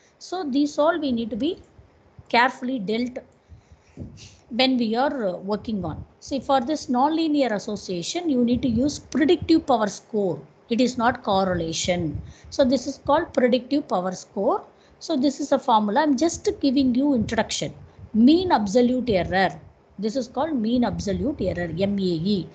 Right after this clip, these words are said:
mean absolute error. That's all. You need to use this formula. You need to,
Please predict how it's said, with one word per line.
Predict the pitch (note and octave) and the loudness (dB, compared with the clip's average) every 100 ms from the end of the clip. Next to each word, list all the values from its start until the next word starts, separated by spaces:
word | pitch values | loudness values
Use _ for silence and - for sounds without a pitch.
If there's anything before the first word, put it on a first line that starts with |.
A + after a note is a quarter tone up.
| - - - | -20 -12 0
mean | A#3 B3 | 4 4
absolute | G3 F3+ F3+ F#3+ | 2 0 -2 -2
error. | G3 C#3+ D#3 - | -4 -4 -10 -2
That's | G3 - | -2 0
all. | E3+ | -4
You | G#3+ A3 | 2 4
need | A3+ A#3 | 4 4
to | |
use | C#4 A#3+ C#4+ - | 4 4 2 -2
this | - A3+ | -6 -6
formula. | - F#3+ F3+ F3 C4+ - - - - - | -2 0 2 4 6 4 -2 -14 -12 -6
You | A3+ C#4+ D4 | 4 6 6
need | B3+ B3+ | 4 2
to, | G4 | -4